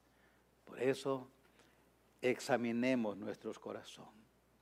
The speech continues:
No permitamos que la levadura farisea haya cabida en nosotros. Limpiemos el plato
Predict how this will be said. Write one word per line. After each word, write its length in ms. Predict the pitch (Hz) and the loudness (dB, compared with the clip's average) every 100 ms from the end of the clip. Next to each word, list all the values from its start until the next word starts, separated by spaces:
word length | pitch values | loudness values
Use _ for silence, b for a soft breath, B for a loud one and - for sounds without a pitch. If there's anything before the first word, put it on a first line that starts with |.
| _ - - _ _ - | _ -20 -20 _ _ -2
No 180 | 156 170 | 2 2
permitamos 1040 | 156 139 131 127 - 131 135 127 107 92 | 6 6 6 2 0 2 4 2 0 -4
que 160 | - 127 | 0 4
la 120 | 117 | 4
levadura 1000 | 113 113 107 107 107 135 151 147 151 165 - | 4 4 4 4 2 4 6 6 4 2 -10
farisea 920 | - 139 139 - - 107 95 85 - _ _ _ _ _ _ _ _ _ | 0 2 2 -2 -2 2 2 0 -12 _ _ _ _ _ _ _ _ _
haya 400 | - 127 135 131 | -2 4 4 4
cabida 960 | - 117 104 95 127 123 95 80 - - - _ _ _ _ _ _ _ | 0 0 0 -2 -2 -2 -2 -4 -6 -10 -18 _ _ _ _ _ _ _
en 180 | - 107 | -6 -4
nosotros. 840 | 107 101 90 - 95 - - - - _ _ _ _ b b b b b - | -4 -6 -10 -10 -14 -12 -10 -10 -12 _ _ _ _ b b b b b 4
Limpiemos 960 | 185 208 180 - - 175 196 196 165 160 | 12 12 12 4 6 10 10 10 6 6
el 140 | 143 | 4
plato 800 | 117 143 160 175 175 175 165 165 | 2 6 8 6 6 6 6 4